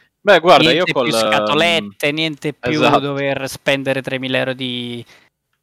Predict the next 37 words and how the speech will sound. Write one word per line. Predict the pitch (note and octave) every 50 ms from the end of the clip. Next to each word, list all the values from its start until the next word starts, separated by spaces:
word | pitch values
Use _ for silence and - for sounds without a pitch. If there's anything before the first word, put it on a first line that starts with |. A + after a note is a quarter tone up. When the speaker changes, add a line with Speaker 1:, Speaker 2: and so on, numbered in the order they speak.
| _ _ _ _ _ _ _ _ _ _
Speaker 1:
Con, | - - D#3+ E3 E3 E3
eh, | E3 D#3+ D#3 D#3
Speaker 2:
Questo | - - F#3 F#3 C#3 B2 - E3
Speaker 1:
coso |
Speaker 2:
dovrebbe | D#3 E3 E3 D#3 - - D#3+
essere | - G#2+ G#2+ -
il | G#2
futuro, | - E3 D3+ D3 B2+ A#2+ B2+
però, | C#3+ F3 E3+ B2+ A#2 A#2
eh, | A#2+ B2+ B2+ B2 B2 B2+ B2 B2 B2
se, | - - C3 B2
se | - - F3
il | E3+
futuro | - - F3+ - A#3+ A#3+
Speaker 1:
GeForce | G#3 - G3+ G3 G3
Speaker 2:
per | F3+ E3+
Speaker 1:
Now. | F#3+ G#3 G3+
Speaker 2:
voi. | F#3 F3 E3 D#3+ D#3 D3+ D3+ D#3+ -
Speaker 1:
Esatto, | F3 G3 C#3+ D3+ C#3 C3+ C3 A#2 G#2+ - - G#2
GeForce, | A2+ C#3 C#3+ D#3+ C#3 G3
ma | A3 -
guarda | G3+ C#4 - F3
che | - B2+
alla | A2+ A#2
fine | - F#3 C#3+ G#2+
non | G#2 G2+ A2
è | B2
che | - B2+
abbia | G#2 A2 G#2
sta | - - F#2
linea | F2+ F#2 F#2+ F#2+ F2+ F2+
incredibile | F2 F2 - F2 E2+ F#2 G2 E2+ F2+ E2+ E2 D#2+
qua | - - G#2+ A#2 A#2 G2 D#2+ D2
e | C2+
va, | C2+ C#2+ C#2 C#2
va | C#2 C#2+ C2+ _
tranquillo. | - D2 C#2+ - - F2+ E2+ D#2 D2+ -